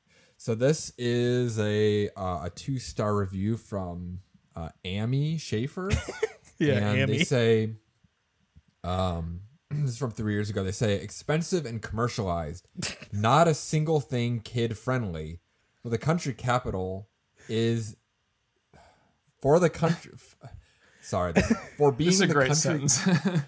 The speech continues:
Speaker 3: <laughs>
Speaker 1: for being the country capital is, does not welcome the children of our next generation." <laughs>
Speaker 3: What is that? What did she want?
Speaker 2: See, okay, the way she
Speaker 3: Like
Speaker 2: phrased that, besides the fact that she used is instead of, uh,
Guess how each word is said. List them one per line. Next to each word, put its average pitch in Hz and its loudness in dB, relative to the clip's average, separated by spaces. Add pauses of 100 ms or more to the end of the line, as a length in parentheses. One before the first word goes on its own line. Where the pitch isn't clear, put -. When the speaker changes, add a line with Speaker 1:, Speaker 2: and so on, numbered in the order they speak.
(160)
Speaker 3:
<laughs> - -20 (100)
Speaker 1:
for 147 6
being 151 0
the 151 0
country 147 -4
capital 123 -2
is, 131 2
does 120 0
not 110 0
welcome 123 2
the 117 -2
children 120 -2
of 104 -2
our 117 4
next 113 -2
generation." 117 -2
<laughs> - 4 (1500)
Speaker 3:
What 208 0
is 262 2
that? 208 6
What 180 4
did 254 2
she - 0
want? 185 6
Speaker 2:
See, 208 6
okay, 214 8
the 180 6
way 208 8
she - 0
Speaker 3:
Like 226 6
Speaker 2:
phrased 175 4
that, 143 4
besides 165 6
the 165 2
fact 147 6
that 139 2
she 147 0
used 135 0
is 139 4
instead 131 0
of, 113 0 (320)
uh, 120 2